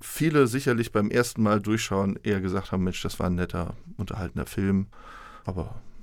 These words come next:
das habe ich jetzt da nicht gesehen.“ Es lohnt sich zu hören, um dann nochmal zu schauen.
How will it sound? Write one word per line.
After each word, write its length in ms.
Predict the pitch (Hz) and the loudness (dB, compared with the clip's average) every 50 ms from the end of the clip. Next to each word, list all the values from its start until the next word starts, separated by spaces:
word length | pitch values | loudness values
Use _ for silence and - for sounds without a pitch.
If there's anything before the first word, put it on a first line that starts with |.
| - - - | -16 -16 -10
das 200 | - - - - | -8 -8 -4 -4
habe 140 | - 82 90 | -4 -4 -4
ich 60 | - | -6
jetzt 180 | - - - - | -6 -6 -2 0
da 80 | 87 | 2
nicht 200 | 95 95 92 - | 4 4 4 2
gesehen.“ 340 | - 90 - - - - - - - - - - - - - - - | 0 -2 -2 -4 -8 -8 -8 -10 -10 -12 -14 -14 -14 -16 -14 -14 -12
Es 120 | - - - | -8 0 6
lohnt 260 | 104 110 127 151 160 | 8 8 8 8 6
sich 380 | - - 113 113 113 - - - - - - - - - - - - - - | 4 2 2 2 0 -4 -12 -14 -18 -18 -18 -18 -18 -20 -20 -20 -20 -14 -12
zu 240 | - - 98 92 104 | -4 -2 0 4 6
hören, 400 | 123 143 139 135 139 139 135 - | 6 6 6 6 4 4 4 2
um 160 | 101 92 87 | 2 2 4
dann 120 | 107 101 107 | 6 6 6
nochmal 360 | 104 98 113 95 87 85 92 | 6 4 2 2 0 0 -2
zu 160 | - - - | -4 -8 -10
schauen. 320 | - - - - - - | -10 -10 -8 -10 -10 -10